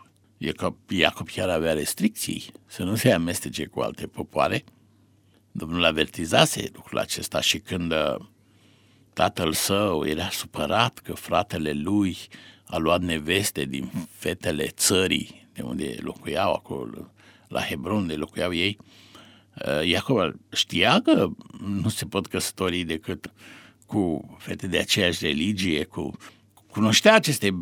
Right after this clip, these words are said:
bariere etnice. Ei, nu era nicio măsură.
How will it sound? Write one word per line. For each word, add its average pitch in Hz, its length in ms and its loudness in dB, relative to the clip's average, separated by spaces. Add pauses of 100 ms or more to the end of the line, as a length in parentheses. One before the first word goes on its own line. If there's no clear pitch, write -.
bariere 98 640 6
etnice. - 720 4 (1800)
Ei, 120 300 6
nu 113 240 6
era 135 120 6
nicio 139 280 6
măsură. 117 500 2